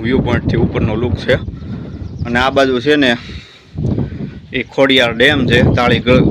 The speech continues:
ધારી ગળદરા ખોડિયાર, ખોડિયારમાંનું મંદિર અહીં નીચે છે અને આ ડેમ છે. તો આ બાજુ, ધારી બાજુ આવો ને તો જરૂર મુલાકાત કરજો,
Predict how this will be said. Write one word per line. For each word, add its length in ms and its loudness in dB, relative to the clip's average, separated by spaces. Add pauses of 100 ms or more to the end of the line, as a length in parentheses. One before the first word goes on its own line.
ધારી 220 2
ગળદરા 580 2
ખોડિયાર, 380 2 (1300)
ખોડિયારમાંનું 560 4
મંદિર 200 2
અહીં 120 2
નીચે 300 2
છે 60 0
અને 140 2
આ 100 0
ડેમ 180 2 (120)
છે. 60 0 (1900)
તો 80 -2
આ 120 4
બાજુ, 240 2 (1300)
ધારી 240 0
બાજુ 300 2
આવો 220 2
ને 80 0
તો 140 0
જરૂર 240 2
મુલાકાત 480 0
કરજો, 240 4